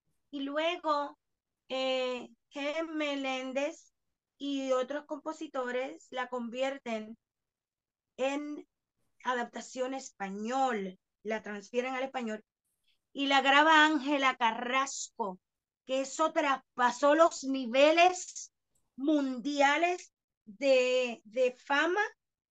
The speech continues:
eh, con Ángela Carrasco, la dominicana. Y bueno, hay que respetar a Ángela Carrasco porque es una de las intérpretes más grandes de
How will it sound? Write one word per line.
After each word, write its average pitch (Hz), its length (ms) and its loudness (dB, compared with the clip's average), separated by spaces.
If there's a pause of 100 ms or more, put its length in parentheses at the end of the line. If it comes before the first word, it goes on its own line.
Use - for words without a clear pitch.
(280)
eh, 254 680 4 (220)
con 277 200 0
Ángela 285 400 -4
Carrasco, 254 460 -4
la 247 160 -2
dominicana. 202 720 -10 (1600)
Y 302 100 -4
bueno, 320 540 0
hay 226 260 -2
que 285 180 4
respetar 370 1000 4
a 359 160 8
Ángela 320 340 2
Carrasco 359 720 2
porque 349 280 -6
es 339 60 -2
una 339 220 0
de 359 80 -2
las 349 120 2
intérpretes 339 720 -2
más 339 240 -4
grandes 339 680 0
de 277 80 -4